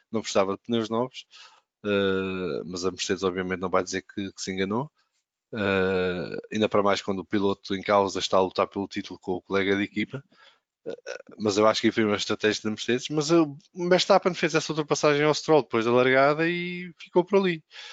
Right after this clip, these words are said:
Albon não, Albon caiu, começou em décimo terceiro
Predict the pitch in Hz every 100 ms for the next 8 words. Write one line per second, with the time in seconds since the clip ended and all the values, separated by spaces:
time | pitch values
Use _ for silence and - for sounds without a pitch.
0 | - _ _ _ _ _ 151 170 185 202
1 | 202 123 120 117 127 127 123 117 113 110
2 | 69 - _ - 120 123 107 104 107 101
3 | - 117 135